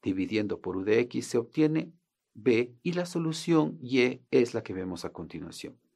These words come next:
En el contexto computacional, las ecuaciones de Bernoulli son valiosas en problemas de optimización no lineal. Por ejemplo, en aprendizaje automático, estas ecuaciones pueden modelar la dinámica de los gradientes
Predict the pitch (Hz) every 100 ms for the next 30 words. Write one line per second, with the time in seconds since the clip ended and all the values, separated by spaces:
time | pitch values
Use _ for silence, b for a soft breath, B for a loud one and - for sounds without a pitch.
0 | B B B - 123 120 117 113 117 85
1 | 85 120 - 104 110 104 95 98 101 135
2 | 143 143 B - 131 139 139 131 160 156
3 | 135 120 113 110 104 123 139 B B -
4 | 151 151 123 110 120 143 143 131 127 107
5 | 110 104 117 127 123 113 104 101 90 -
6 | 92 - 117 107 104 95 90 - _ _
7 | - 110 110 131 143 139 - - 104 98
8 | - 87 85 90 - 87 85 90 - 143
9 | 147 - - 110 B B B 143 147 151
10 | 127 120 110 113 127 120 - 135 135 123
11 | 101 101 104 107 131 131 104 101 101 120
12 | 127 - 101 95 90 95 95 113 127 143
13 | 143